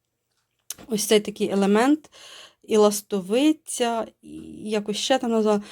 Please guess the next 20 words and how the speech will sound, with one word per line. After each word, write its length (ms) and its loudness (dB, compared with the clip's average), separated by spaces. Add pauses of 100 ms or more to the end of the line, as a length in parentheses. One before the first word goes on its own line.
(160)
Ну, 180 0
ластка 360 0
мені 180 2
найбільше 380 0
таке 200 -8
слово 260 -4
сподобалось, 600 -4
тому 220 -2
я 100 -2
також 360 -8
її 120 -4
називаю 460 -2
ластка, 640 0 (720)
уставка. 680 -4
Ну, 140 4
якби, 300 0
все 240 -4
нормально. 800 4 (500)
Мені 240 0
дуже 340 -2